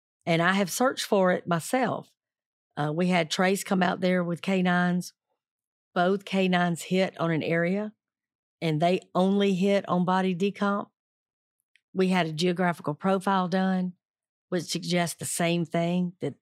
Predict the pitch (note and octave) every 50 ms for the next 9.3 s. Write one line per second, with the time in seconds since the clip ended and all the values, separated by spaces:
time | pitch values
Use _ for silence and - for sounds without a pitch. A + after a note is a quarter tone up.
0 | _ _ _ _ C#3+ C#3+ - - _ - - E3+ E3+ F3 F#3+ G#3+ A3 - - -
1 | _ _ _ _ _ _ _ _ _ _ _ _ _ - - - F3+ F3+ - -
2 | E3 F3+ E3+ D#3 F#3+ F#3+ G#3 A#3 - - A#3 G#3+ G3+ G3 G3 F#3 E3+ D#3+ D#3 D#3
3 | D#3+ D#3 - _ _ _ _ _ _ _ _ _ _ _ _ _ _ _ _ _
4 | _ _ _ _ F#3+ F#3+ F#3 E3+ E3 E3 D#3+ - - - _ _ _ _ _ _
5 | _ _ _ _ _ _ _ F3 F3+ F3 - - G3+ G3+ G3+ G3+ G3 F3+ E3+ F3+
6 | D#3+ E3 E3 F3+ F#3+ F#3 F#3 F3+ - - _ _ _ _ _ _ _ _ _ _
7 | _ - - - G#3 G#3 A3 A3 G3+ - - F#3 E3+ E3+ D#3+ E3+ E3 E3 D#3+ -
8 | _ _ _ E3 D#3 F3+ E3+ E3 D#3+ E3 F3 F3 F3+ G3 G#3+ A3+ A3+ G3 E3+ F3+
9 | E3+ D#3+ D3+ - -